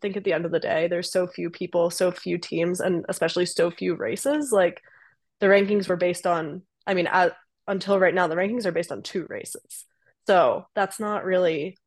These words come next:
anything like you would get in any other sport. So I think that is definitely a fault. I mean, the, whoever's making the rankings, they can't help that. They're doing the best with what they have, but I think that definitely does affect it. But, like,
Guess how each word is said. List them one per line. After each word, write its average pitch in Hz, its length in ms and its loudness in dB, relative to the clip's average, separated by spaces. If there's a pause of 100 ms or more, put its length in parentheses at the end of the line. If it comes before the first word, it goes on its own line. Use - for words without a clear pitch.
(580)
anything 180 420 2
like 175 240 2
you 202 100 2
would 190 120 2
get 190 220 2
in 196 100 -2
any 190 220 -2
other 190 180 -2
sport. 269 400 0
So 208 100 4
I 190 40 4
think 208 260 -2
that 151 240 2 (300)
is 190 260 -8
definitely 190 340 0
a 165 60 2
fault. 175 300 4
I 170 40 2
mean, 160 280 -2 (340)
the, 175 160 -2 (220)
whoever's 180 320 2
making 175 260 -4
the - 60 -4
rankings, 202 340 -6
they - 120 -4
can't - 220 -6
help - 260 -6
that. - 200 -4
They're - 240 -6 (100)
doing - 200 -2
the 214 40 -6
best - 280 -6
with - 120 -14
what - 140 -4
they - 160 -6
have, - 420 -6
but 82 200 -2 (600)
I 190 80 2
think 185 140 2
that 165 140 4
definitely 165 300 0
does 151 200 0
affect - 380 -4
it. 220 200 4
But, - 180 0
like, 147 360 0